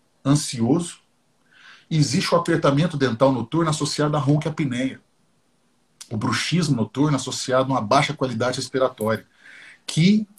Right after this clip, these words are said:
leva também a uma complicação gástrica. Na verdade, ele não tem a doença gástrica, mas ele tem o sinal bucal de um refluxo. Você pega um paciente desse, pede pra ele fazer endoscopia, dá negativo, tá tudo bem.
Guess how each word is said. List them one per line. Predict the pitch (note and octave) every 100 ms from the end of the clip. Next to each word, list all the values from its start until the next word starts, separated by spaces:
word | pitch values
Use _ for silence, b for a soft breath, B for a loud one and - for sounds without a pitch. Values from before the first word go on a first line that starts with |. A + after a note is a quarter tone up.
| _
leva | C3+ D3 D3+ G3 A3+ G#3+
também | F#3 C#3+ G#2 G#2+ A#2+ G3 - _ _ _ -
a | C3
uma | D3+ D3+
complicação | D3+ D3+ D3 C3+ C#3+ D#3+
gástrica. | C3 C3 C3 G2 - - _
Na | C#3
verdade, | D3 D#3 F#3 F#3+
ele | F3
não | D#3
tem | F#3
a | G3+
doença | D#3+ D3 B2
gástrica, | G2+ F#2 - - -
mas | B2 A#2+
ele | D3+
tem | D3 C3+
o |
sinal | C3+ C#3 C#3
bucal | E3 D3+ C3 C#3+
de | D3+ D3+
um |
refluxo. | D3+ E3+ C#3 C3 B B -
Você | E3
pega | D#3 G3+ G#3+
um |
paciente | F#3+ E3+ E3+ D3
desse, | A#2+ A2+ -
pede | - E3 -
pra | E3
ele | D3+
fazer | C#3 C3+
endoscopia, | C3+ - B2+ B2+ D#3+
dá | F3+
negativo, | F3+ F#3 G3+ G#3 G#3
tá | F3
tudo | F#3+ G3
bem. | F3 F3+